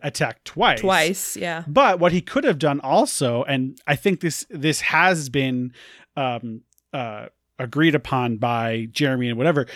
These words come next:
Speaker 1: you can take an action on your turn. You can take an action, bonus action, whatever, and then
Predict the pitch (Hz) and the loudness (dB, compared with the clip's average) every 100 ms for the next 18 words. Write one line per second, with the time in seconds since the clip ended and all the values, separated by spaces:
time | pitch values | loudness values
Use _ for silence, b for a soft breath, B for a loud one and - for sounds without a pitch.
0 | B - 175 165 147 190 262 226 143 123 | B -2 0 0 0 0 2 0 -2 -2
1 | 123 147 135 123 113 - 120 123 131 139 | -2 -2 -2 -2 -4 -4 -2 -2 -2 -2
2 | 143 185 185 190 151 143 147 147 135 - | 2 4 2 0 2 2 2 2 0 0
3 | 127 139 190 135 123 B B B - 151 | 0 2 2 2 -2 B B B -2 2
4 | 151 147 143 | 4 2 2